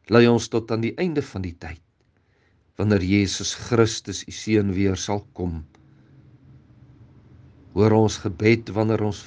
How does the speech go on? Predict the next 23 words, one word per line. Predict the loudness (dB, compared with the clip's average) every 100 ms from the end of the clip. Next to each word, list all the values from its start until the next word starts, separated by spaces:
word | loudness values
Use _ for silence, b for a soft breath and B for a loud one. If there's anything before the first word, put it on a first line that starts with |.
| -4
vra, | 0 0 -2 -10 _ b b b b -14
stuur | -4 4 4 4
U |
Seun | 0 -2 2 2 2
om | -2 -4
gou | -6 -6 -6 -8
te | -16 -14
kom. | -12 -12 -14 _ _ _ _ _ _ _ _ _ _ _ _ _ -4
Dankie | -2 2 2
dat | 2 0
ons | -4
vanoggend | -2 -2 -2 -4
so | -4 -4
kon | -4 -6 -8 -6
bid. | -10 -10 _ _ _ _ _ _ _ _ _ _ _ _ _ 0
Hoor | 4
ons | 4 2 -2 -4
uit | -4 -4
genade | -6 -4 -2 -2 -2 -4 -8 -10 _ _ _ _ _ _ _
en | 0 2
uit | 2 0
liefde, | -4 -4 -6 -6 -8 _ _ _ _ _ _ _ -12
terwyl | -4 0 0